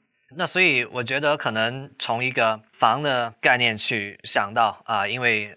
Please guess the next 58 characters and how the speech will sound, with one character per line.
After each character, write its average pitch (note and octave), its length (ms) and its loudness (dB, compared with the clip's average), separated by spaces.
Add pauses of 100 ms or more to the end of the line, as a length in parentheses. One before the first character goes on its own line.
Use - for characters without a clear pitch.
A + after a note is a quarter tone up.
这 B2 100 -10
个 G#2+ 200 0
房 A2 160 -4
地 B2 100 -4
产 G#2+ 160 -8
不 G2+ 100 -10
是 G#2 120 -4
特 - 200 -10
别 G#2 180 -10
好， F#2+ 380 -4
那 B2 80 -4
所 A#2+ 140 -4
以 A2 120 -2
呢， G2+ 180 -2
可 G2+ 120 -14
能 G2 120 -8
也 G2 140 -8
影 G2 160 -14
响 G#2+ 180 -6
到 F#2+ 260 -2
这 G#2+ 120 -10
个 G2 160 -8
消 A2 240 -2
费。 A#2+ 240 -4 (560)
但 C4 200 4
如 A3 120 -6
果 C4 120 0
我 E3+ 40 -8
们 F#3 140 -2
回 F#3+ 160 0
到 G#3 140 2
消 G#3 240 -2
费 A3 120 -2
这 F3 140 -2
一 C#3+ 60 -2
块 D3 260 2
呢， A#2+ 220 0 (120)
如 E3+ 160 -4
果 G3 80 0
我 C3 40 -4
们 C#3+ 120 -6
看 C3+ 560 0
回 A#2+ 380 2
长 A#2+ 300 -2
一 B2+ 40 -4
点 A#2 140 -2
的 G#2 80 -10
时 G#2 160 -8
间， G#2+ 260 -6 (220)
比 G#2+ 100 -4
方 C3 280 0
说 B2 260 -2
过 A#2+ 160 -4
去 A#2 120 -8
五 G2 120 -10
到 G#2 140 0
十 - 220 -4
年， F2+ 220 -16